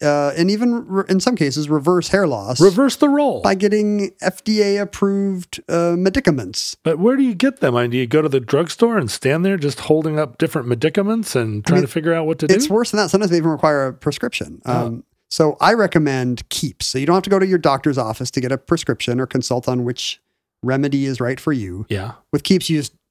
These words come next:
Speaker 1: do that doctor's visit online, and then the medication gets delivered straight to your home.
Speaker 2: Oh, that
Speaker 1: Um,
Speaker 2: sounds a lot better.
Speaker 1: No drugstore lines,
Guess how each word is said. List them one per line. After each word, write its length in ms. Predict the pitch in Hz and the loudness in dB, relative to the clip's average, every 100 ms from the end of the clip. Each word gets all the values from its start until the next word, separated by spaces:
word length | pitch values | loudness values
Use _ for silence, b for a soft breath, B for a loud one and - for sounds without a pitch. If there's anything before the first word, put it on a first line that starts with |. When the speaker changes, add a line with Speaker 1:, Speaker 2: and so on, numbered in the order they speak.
| _ - | _ 0
Speaker 1:
do 100 | 156 | 2
that 160 | 147 | 2
doctor's 320 | 147 135 143 113 | 0 -2 -2 -2
visit 240 | 127 - 110 | -6 -6 -8
online, 640 | 110 107 160 170 165 156 | -6 -2 0 0 0 -2
and 140 | 131 127 | -2 -2
then 80 | |
the 40 | 127 | -2
medication 680 | 127 120 127 - 123 120 - _ _ - | -4 -4 -4 -2 -2 -4 -8 _ _ -8
gets 160 | 120 - | -6 -4
delivered 500 | 127 120 113 101 - - | -2 -2 -4 -8 -14 -12
straight 300 | - 120 - | -4 -4 -4
to 100 | 113 | -8
your 140 | 95 | -8
home. 340 | - 92 92 - _ _ _ _ - | -8 -8 -12 -20 _ _ _ _ -6
Speaker 2:
Oh, 100 | 107 | -2
that 120 | 123 | -2
Speaker 1:
Um, 60 | 147 | -2
Speaker 2:
sounds 220 | 117 101 | -4 -4
a 40 | |
lot 320 | 90 107 98 - | -2 -2 -2 -4
better. 360 | 80 - - - B B | -8 -10 -14 -16 B B
Speaker 1:
No 340 | 143 196 214 220 | 2 4 4 4
drugstore 600 | 170 165 - - 165 156 | 4 2 2 2 4 2
lines, 1040 | 135 135 139 139 143 139 143 135 - - | 0 0 0 0 0 0 0 -4 -8 -12